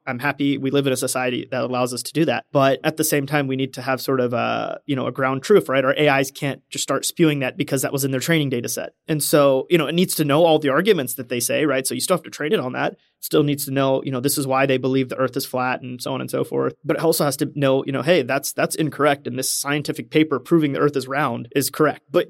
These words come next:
the way you do that is very much involved on the software, but of course it's computationally intensive. And I don't know if it's, uh, you know, because the space is moving so fast,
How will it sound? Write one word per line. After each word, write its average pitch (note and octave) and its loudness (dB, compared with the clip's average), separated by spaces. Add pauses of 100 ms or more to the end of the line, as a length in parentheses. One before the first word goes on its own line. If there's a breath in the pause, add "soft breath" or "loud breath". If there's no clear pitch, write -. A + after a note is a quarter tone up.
the C#3+ 2
way D3+ 6
you G3+ 4
do D#3+ 4
that B2+ 2
is B2 -2
very D#3 2
much E3 -2
involved C#3+ 2
on C3+ 0
the A#2+ -4
software, D#3 0
but B2 -4
of B2 -2
course E3+ 0
it's - -10 (100)
computationally C3 -4
intensive. C3 -6 (120)
And C#3+ 0
I D#3 2
don't E3+ 0
know A#3+ 6
if - 0
it's, D3+ 4
uh, C3 6
you D3+ 4
know, C#3 0
because C#3+ 2
the C#3 -2
space D#3+ 2
is C#3+ -4
moving D3 0
so - 2
fast, D#3+ -2